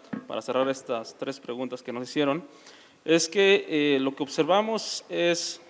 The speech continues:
a partir de la parte teórica, que no está tan, de-, de-, tan ex-, tan explícito, es que el, el ser humano tiende a generar patrones de comportamiento, hábitos, y esos patrones,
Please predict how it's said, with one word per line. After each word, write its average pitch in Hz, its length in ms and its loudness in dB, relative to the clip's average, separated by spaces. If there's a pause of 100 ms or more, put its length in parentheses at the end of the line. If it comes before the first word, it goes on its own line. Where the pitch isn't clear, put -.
(120)
a 131 80 -4
partir 151 500 0
de 170 160 2
la 117 640 -4
parte 147 420 2
teórica, 147 640 -2 (420)
que - 80 -8
no 147 80 -2
está 160 140 -4
tan, 131 760 2
de-, 120 120 -2
de-, 135 420 -10
tan 127 220 -2
ex-, - 180 -12 (180)
tan 135 140 -4
explícito, 170 600 -4 (540)
es 175 220 4
que 208 340 8
el, 156 340 2
el 147 100 -2
ser 208 160 4
humano 180 680 4 (160)
tiende 165 280 0
a - 20 0
generar 151 480 2
patrones 143 400 2
de 131 60 -4
comportamiento, 123 760 -4 (380)
hábitos, 135 680 4 (600)
y 165 100 2
esos 190 200 2
patrones, 185 720 2